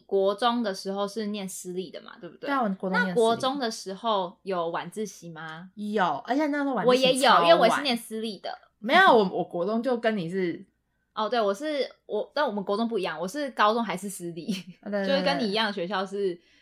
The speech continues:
Speaker 1: 是高中的
Speaker 2: 啊，对，对，对，
Speaker 1: 那个学校。
Speaker 2: 对，我跟 Dara 曾经读过同一所学校，但我们时间错开，因为我念国中部，
Speaker 1: 对。
Speaker 2: 然后他念高中部。
Speaker 1: 对，然后我们，可能是因为我昨天跟我国中同学见面吧，我们就在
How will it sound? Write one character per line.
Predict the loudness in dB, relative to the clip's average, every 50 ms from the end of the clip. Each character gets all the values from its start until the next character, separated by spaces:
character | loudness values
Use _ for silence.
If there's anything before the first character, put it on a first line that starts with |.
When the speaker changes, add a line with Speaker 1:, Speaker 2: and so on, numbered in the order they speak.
| _ _ _ _
Speaker 1:
是 | _ -8 -6 -4 -4 -2
高 | -2 -2 -4 -4
中 | -6 -8 -10 -10 -12
的 | -12 -6 -2 0
Speaker 2:
啊， | 2
对， | 4 4 4
对， | 4 4
对， |
Speaker 1:
那 | 4 4
个 | 4
学 | 4
校。 | 4
Speaker 2:
对， | 2 2
我 | 2
跟 | 2 0 0 0 0
Dara | 0 2 2 4 2 2 0
曾 | 0 -2 -4 -4 -4
经 | -4 -4 -6 -6 -6 -8 -10 -14 _ _
读 | -6 -6 -4
过 | -2 -2 -4 -4
同 | -4 -8 -10 -8
一 | -8 -8
所 | -8 -10 -12 -14
学 | -14 -14 -12
校， | -10 -8 -6
但 | -4 -4 -4
我 | -4
们 | -6
时 | -10 -10 -10
间 | -10 -10 -10 -10
错 | -10 -8 -6 -6 -6 -6
开， | -8 -10 -8 -8 -8 -10 -10 -8
因 | -4 -2
为 | -2
我 | -2 -2 -4
念 | -6 -6 -6 -8
国 | -8 -8 -8 -8
中 | -8 -8 -10 -10 -10
部， | -10 -10 -10 -10
Speaker 1:
对。 | -10
Speaker 2:
然 | -10 -10
后 | -10
他 | -8 -8
念 | -8 -8 -8 -8
高 | -10 -10 -10
中 | -10 -10 -12 -14 -14
部。 | -14 -14 -14 -14 -16 -18 _ _ _ _
Speaker 1:
对， | -6 -6 -6 -6 -8 -10
然 | -10 -8 -6
后 | -2 2 4 6 6 6 6 6 4 4 0 -2 -6 -10 _ _ _ _
我 | -8 -6
们， | -4 -2 -2 -4 -4 -6 -10 _ _
可 | -4 -2 0
能 | 0
是 | 0 0
因 | 0
为 | 0
我 | 0
昨 | 0 0
天 | 0 0 0
跟 | 2 0 0
我 | 0 0
国 | -2 -2 -2
中 | -2
同 | -2 -4
学 | -4 -6
见 | -6 -8 -8 -8
面 | -6 -8 -10 -10 -12 -14
吧， | -14 -12 -8 -6
我 | -4
们 | -4 -4 -2
就 | -2 -2 0
在 | 2 4 4 4 4 2